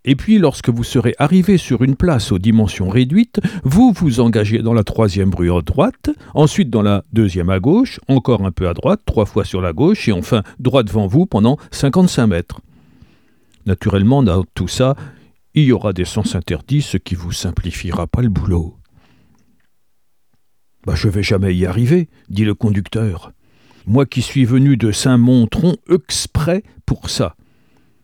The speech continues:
Bah, faut pas vous décourager, » dit Trouscaillon. « Une supposition que je vous y conduise. » « Bah, vous devez avoir autre chose à faire. » « Croyez pas ça.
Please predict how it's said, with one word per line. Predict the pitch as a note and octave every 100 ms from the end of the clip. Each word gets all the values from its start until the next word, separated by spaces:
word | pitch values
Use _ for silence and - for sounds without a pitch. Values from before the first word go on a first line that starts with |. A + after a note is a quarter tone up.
| _ _ _ _
Bah, | -
faut | - C3+
pas | C#3
vous | A2 A#2
décourager, » | B2 - D#3 D3 E3 E3 D#3+
dit | B2+ A#2
Trouscaillon. « | - C3 - B2+ C3+ C#3 C3 - -
Une | D#3+ F3
supposition | D#3+ - A3 - A#3 G3 G3+ - B3
que | A3+ E3+
je | D3
vous | C#3 D#3 D3
y | G3+
conduise. » « | F3+ D3+ E3+ D#3+ G2 F#2+ - _ _ _ _ _ _ _ _ _ _ _ -
Bah, | E2+
vous | -
devez | G#2 F#2+ E2
avoir | F2 D#2
autre | F#2+ - -
chose | - E2 -
à |
faire. » « | - C3+ C#3+ G2+ - _ _ _ _ _ _ _ _ _ _ _
Croyez | - G2+ B2
pas | B2 C3
ça. | - C3 G#2+